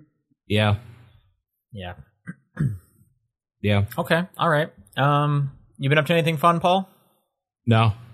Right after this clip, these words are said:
Speaker 1: How's your arm?
Speaker 2: Arm, arm update?
Speaker 1: Yeah.
Speaker 2: I got a new cast, so I went and got it, um, looked at on Wednesday.
Speaker 1: Okay.
Speaker 2: And we came to the decision, not gonna have surgery.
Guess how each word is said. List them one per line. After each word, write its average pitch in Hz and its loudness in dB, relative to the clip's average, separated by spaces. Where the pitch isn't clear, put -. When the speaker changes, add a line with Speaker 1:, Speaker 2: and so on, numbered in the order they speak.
Speaker 1:
How's 139 2
your 151 6
arm? 139 4
Speaker 2:
Arm, 165 4
arm 165 4
update? 220 4
Speaker 1:
Yeah. 131 2
Speaker 2:
I 135 2
got 147 6
a 139 0
new 151 2
cast, 156 2
so - 2
I 131 6
went 135 4
and 131 2
got 131 6
it, 127 4
um, 117 2
looked 135 -2
at 123 4
on 107 -2
Wednesday. 117 0
Speaker 1:
Okay. 101 -2
Speaker 2:
And 110 -4
we 107 -8
came 127 -2
to 123 -4
the 123 -4
decision, 147 0
not 120 -2
gonna 127 -2
have 127 2
surgery. 117 -2